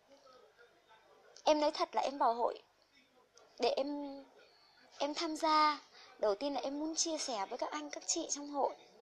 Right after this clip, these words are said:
Biết đâu trong cái hội này mình sẽ có được những người bạn tri kỷ của mình thôi.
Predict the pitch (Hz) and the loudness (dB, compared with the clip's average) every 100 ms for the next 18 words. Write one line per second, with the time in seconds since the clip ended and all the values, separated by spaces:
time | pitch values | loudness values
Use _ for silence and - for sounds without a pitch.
0 | _ _ - 392 - - - - - 320 | _ _ -8 -8 -10 -20 -20 -12 -6 4
1 | 320 311 302 294 302 - 311 302 311 339 | 8 8 6 4 -2 -2 -2 -2 -4 2
2 | 349 - 226 208 190 202 190 180 180 - | 2 2 -2 -6 -6 -8 -6 -6 -4 0
3 | 208 - 294 302 240 220 - 254 247 202 | 0 0 -2 -2 -6 -8 -10 -6 -4 -4
4 | 202 - - 311 285 202 220 247 220 233 | -6 -4 -4 -2 -2 -2 -2 -6 -6 -4
5 | 285 | -4